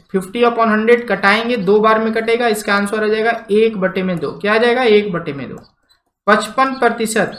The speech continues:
पचपन प्रतिशत को क्या लिखेंगे? पचपन बटे में सौ। ऊपर नीचे पाँच से कटाओगे तो ये कटेगा ग्यारह बार में, नीचे कटेगा बीस बार में। आंसर आपका ये आएगा ग्यारह बटे में बीस। क्या आ जाएगा? ग्यारह बटे में बीस। ये आ गया एक बटे में दो, क्योंकि भिन्न में बोल रहा है तो भिन्न में इसका आंसर लाएंगे। किस में लाएंगे? भिन्न में।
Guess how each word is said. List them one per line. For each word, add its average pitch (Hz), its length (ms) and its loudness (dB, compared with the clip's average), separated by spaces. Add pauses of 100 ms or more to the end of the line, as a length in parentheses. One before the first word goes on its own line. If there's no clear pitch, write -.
पचपन 240 360 -2
प्रतिशत 240 500 -2
को 240 60 -6
क्या 240 160 2
लिखेंगे? 240 340 0
पचपन 233 500 -4
बटे 226 200 0
में 226 120 -2
सौ। 214 200 0 (120)
ऊपर 214 320 0
नीचे 233 260 0
पाँच 226 340 2
से 233 80 -2
कटाओगे 233 420 2
तो 247 100 -6
ये 226 140 -2
कटेगा 226 400 0
ग्यारह 202 360 2
बार 226 220 0
में, 233 180 0
नीचे 190 300 -2
कटेगा 214 360 -2
बीस 185 280 -2
बार 165 200 0
में। 143 120 -4
आंसर 190 380 -2
आपका 214 240 -2
ये 214 160 0
आएगा 214 300 0
ग्यारह 180 360 0
बटे 170 240 -4
में 165 200 -2
बीस। 113 300 -10 (500)
क्या 190 80 4
आ 202 40 4
जाएगा? 226 340 6
ग्यारह 196 440 4
बटे 196 280 -2
में 202 220 -2
बीस। 135 280 -6
ये 185 120 0
आ 202 100 2
गया 220 160 0
एक 196 320 2
बटे 185 220 -2
में 196 180 -4
दो, 160 140 -4
क्योंकि 208 340 -4
भिन्न 196 340 0
में 226 160 0
बोल 240 180 6
रहा 240 120 0
है 247 60 0
तो 233 140 0
भिन्न 202 300 0
में 214 100 -2
इसका 208 260 -2
आंसर 170 340 -2
लाएंगे। 131 300 -6
किस 185 200 -8
में 226 100 -2
लाएंगे? 233 360 0
भिन्न 180 360 0
में। 120 180 -6